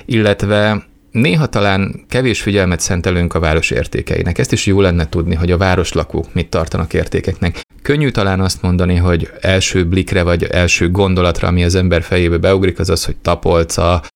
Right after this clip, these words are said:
Békástó, Csónakázótó, Lilafüred, de azért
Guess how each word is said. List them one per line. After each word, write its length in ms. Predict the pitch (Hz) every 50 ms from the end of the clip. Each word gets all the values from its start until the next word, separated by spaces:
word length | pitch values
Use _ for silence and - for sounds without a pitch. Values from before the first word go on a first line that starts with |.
| _ -
Békástó, 680 | 107 101 95 87 - 98 82 82 - - - 87 80
Csónakázótó, 960 | 76 - - 104 101 101 95 82 - - 85 85 85 92 87 85 78 - 92
Lilafüred, 640 | 90 90 104 107 104 - - 120 117 117 117 113 110 - - - - - - -
de 80 | -
azért 400 | 120 120 120 127 117 - _ -